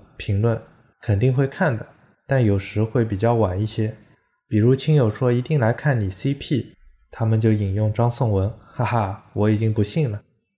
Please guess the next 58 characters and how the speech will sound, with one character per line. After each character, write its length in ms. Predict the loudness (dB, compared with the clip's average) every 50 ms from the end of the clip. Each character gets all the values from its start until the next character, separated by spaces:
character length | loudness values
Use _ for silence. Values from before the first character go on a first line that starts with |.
| _ _ _
这 120 | 0 2
两 180 | 2 2 0 0
条 180 | 0 0 0
同 240 | 0 0 0 2 2
人 180 | 2 0 0 0
女 140 | 0 0
meme 320 | 0 0 0 0 0 0 2
的 140 | 2 0 0
合 260 | 0 0 0 0 0
集， 400 | 0 -2 -2 -2 -2 -2 -2 -6 -12 -20 _ _ _ _
第 160 | -4 -2 -2
一 80 | -2 -2
弹 460 | -2 0 2 2 2 2 0 -2 -4 -8 -16 _ _ _
二 140 | -2 0 0
点 200 | 0 0 -2 0
六 140 | 0 0 2
万 160 | 2 0 0
转 180 | 0 -2 -4 -4 -4
发， 280 | -4 -6 -6 -6 -8 -14 -20 _ _ _ _ _
第 120 | -2 0
二 120 | 0 0
弹 320 | 2 2 0 0 0 -2 -2 -2
一 100 | -2 0
点 180 | 0 -2 -2
八 220 | -2 0 0 2 2
万 160 | 2 2 0
转 180 | 0 -2 -4
发， 240 | -4 -6 -8 -10 -10 -12 _ _ _ _ _
加 180 | -4 -4 -2
起 160 | -2 -2 0 0
来 140 | 0 0
超 260 | 0 -2 -2 -2 -2 0
过 240 | 0 0 2 2
四 240 | 0 -2 -4 -4 -4
点 180 | -2 -2 -4 -4
四 220 | -6 -6 -2 -2
万 200 | 0 0 0 -2 -2
次 160 | -4 -6 -6
转 220 | -4 -6 -6 -8 -8
发， 280 | -8 -8 -8 -8 -10 -14 _ _ _ _ _ _ -10
从 240 | -4 -2 0 2 2
影 160 | 2 2 0
视 240 | -2 -2 -4 -4 -4
圈 340 | -2 -2 -2 0 0 0
圈 300 | -2 -2 -2 -2 0 0
内 180 | 2 0 0 -2 -4 -10 -20
破 240 | -14 -4 0 0 0
圈 280 | 0 0 0 0 0 -2
火 240 | -2 -2 -2 -2
到 180 | 0 0 2 2
了 160 | 2 2 0
同 240 | -2 -2 -2 -2 0
人 160 | 0 0 0
圈、 280 | -2 -2 -2 0 0 0
亚 140 | 0 0 0
文 160 | 0 0 -2
化 240 | -2 -2 -2 -2 -2
圈， 320 | -4 -6 -6 -6 -6 -6